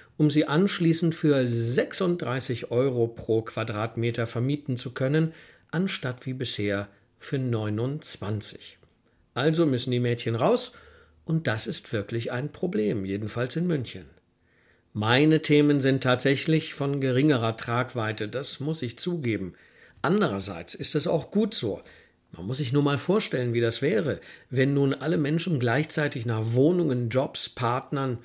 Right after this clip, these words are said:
oder geeigneten Trainern suchen müssten. Was da los wäre in der Welt. Da kann man froh sein über jemanden wie mich. Ich suche eigentlich nur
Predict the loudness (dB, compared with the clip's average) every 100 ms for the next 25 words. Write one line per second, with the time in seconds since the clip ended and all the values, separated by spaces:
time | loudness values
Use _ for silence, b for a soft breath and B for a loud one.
0 | B B B -12 -10 -6 -4 -2 -2 -2
1 | -2 -2 -2 0 0 0 -2 -2 -4 -4
2 | -6 -6 -8 -12 -20 _ b b -6 -6
3 | -4 -2 0 2 2 4 2 2 -4 -4
4 | -4 -6 -10 -16 -20 b b b b b
5 | -2 0 2 4 2 0 -4 2 6 8
6 | 6 0 -2 0 0 0 0 0 -2 -4
7 | -2 0 0 -4 -10 B B B 0 2
8 | -2 -6 -2 -2 -2 -4 -4 -4 -4 -2
9 | -4 -4 -4 -2 -2 -2 -4